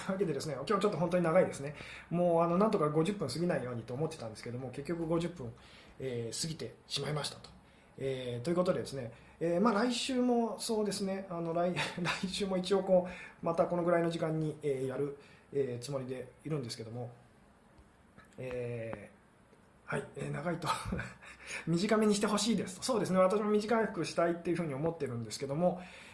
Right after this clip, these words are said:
えー、ちょっと今日も長くなっちゃいましたと。まあ、大体三十分から四十分ぐらいにこう時間はしていきたいなと思ってるんですが、えー、はい。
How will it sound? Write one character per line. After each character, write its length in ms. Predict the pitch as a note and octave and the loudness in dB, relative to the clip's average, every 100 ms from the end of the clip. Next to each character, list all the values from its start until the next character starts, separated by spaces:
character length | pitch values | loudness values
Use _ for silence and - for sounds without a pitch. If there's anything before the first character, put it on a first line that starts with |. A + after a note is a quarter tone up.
| - | -4
え 160 | D3+ D#3 | 0 2
ー、 20 | |
ち 80 | F#3+ | 2
ょ 20 | |
っ 40 | |
と 60 | F3 | 2
今 100 | F3+ | 0
日 80 | D3 | 0
も 40 | |
長 160 | C#3+ E3+ | 0 0
く 60 | |
な 60 | D#3 | 0
っ 40 | |
ち 80 | C#3+ | -2
ゃ 20 | |
い 40 | C3 | -4
ま 80 | B2 | -4
し 60 | |
た 60 | C3 | -8
と。 100 | - - - - | -10 -18 -16 -4
ま 80 | E3+ | 0
あ、 40 | |
大 100 | F3 | 2
体 80 | G3 | 2
三 160 | F#3+ G3+ | 2 0
十 80 | |
分 140 | A3 G3+ | 0 2
か 100 | F#3 | 2
ら 60 | |
四 140 | F3 F3+ | 4 2
十 80 | G3 | 0
分 120 | G3+ | 2
ぐ 60 | |
ら 100 | G3+ | 2
い 40 | F3+ | 2
に 60 | |
こ 120 | D#3+ E3 | 2 -2
う 40 | |
時 100 | D#3+ | -2
間 160 | E3+ E3+ | -2 0
は 120 | E3 | -2
し 200 | - - | -4 -6
て 80 | D#3+ | -4
い 80 | D#3+ | -6
き 80 | - | -4
た 140 | E3+ | -4
い 60 | E3+ | -2
な 140 | F3 | -2
と 100 | F3+ | -2
思 180 | E3 F3+ | -2 -2
っ 40 | |
て 120 | F3+ | -2
る 100 | F3+ | -4
ん 60 | F3 | -2
で 80 | E3+ | -4
す 100 | F3 | 2
が、 280 | F#3 G3 - - - - - | 4 4 -2 -12 -20 -20 -6
え 580 | D3+ D#3 D3+ D3+ C#3+ C3+ | 2 4 4 2 2 0
ー、 20 | |
は 140 | - | 0
い。 60 | F3 | 0